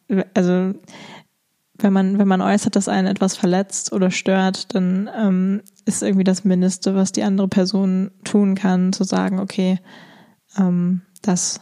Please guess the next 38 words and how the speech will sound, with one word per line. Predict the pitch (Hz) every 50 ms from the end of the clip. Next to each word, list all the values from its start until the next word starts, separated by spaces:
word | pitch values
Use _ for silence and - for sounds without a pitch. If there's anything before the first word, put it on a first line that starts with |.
| _ _
finde | - - - 196 190
ich | 190 - -
gut. | - 320 - - - - _ - -
<laughs> | 226 247 247 254 - - - - - - - - - - - - -
Dann, | - 202 196 190 190 190 202 - _ -
dass | - 202 196 185 -
du | - 220
mir | 214 196
das | 190 196 -
gesagt | - 214 208 240 285 339 330 - -
hast, | 240 240 - -
dass | 214 - -
du | 196
das | 202 202 -
kommuniziert | - 202 190 185 185 190 - - 226 220 -
hast, | 202 196 - -
also | 190 185 190 190 185
werde | 190 185
ich | 190 -
in | 185 175
Zukunft | - 196 - - 190 180 - -
dra-, | - - - - - - -
drauf | - 196 185 180 190
achten. | - 190 - - - - 180 180 180 - - - - - - - - - - -
Also | - 190 185 180
ich, | 180 180 - - -
ähm, | - 208 196 190 185 185 190 - -
so, | - 202 196 190 185 180
so | 180 185 185
kleine | 185 - 202 190 185 190 196
Sachen | 185 190 180 - 185
sind | 185 185 180 180
zum | - 185 185
Beispiel | 185 180 180 - - 180 180 185 - - - -
diese | 208 202 190 185 185 185 185
besu-, | 185 190 180 202 196 190 190
berühmte | 190 190 202 196 - 185
Friendzone-Geschichte, | - - - 190 185 185 190 196 196 - 185 180 180 175 175 180 185 185 180 - - 190 180 - - - 190 185 180 185 180